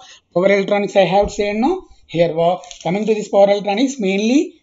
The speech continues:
used to control the conversion of electrical purpose. We are using here electrical power electronics co-, controller here. Next, in this power electronics, mainly concerned with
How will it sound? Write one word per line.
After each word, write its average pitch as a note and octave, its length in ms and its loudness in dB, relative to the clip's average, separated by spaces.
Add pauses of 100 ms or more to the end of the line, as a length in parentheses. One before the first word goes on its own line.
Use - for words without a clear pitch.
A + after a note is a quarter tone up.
used G3 320 0
to A#3+ 100 0
control F#3+ 320 -2
the G#3+ 100 0
conversion G3+ 420 -2
of B3+ 160 2
electrical G3 400 -2
purpose. G3 420 0
We G#3 100 0
are F#3 80 4
using G3 280 0
here B3+ 240 4 (320)
electrical G#3 640 0 (680)
power F3 180 4
electronics G3+ 600 2
co-, F3 400 2
controller F#3 440 0
here. G3 240 0 (1000)
Next, F3+ 340 -4
in G#3+ 160 -2
this A3 200 -2
power G3+ 200 6
electronics, A3 460 2
mainly G#3 300 0
concerned G3+ 380 0
with D#4 220 -2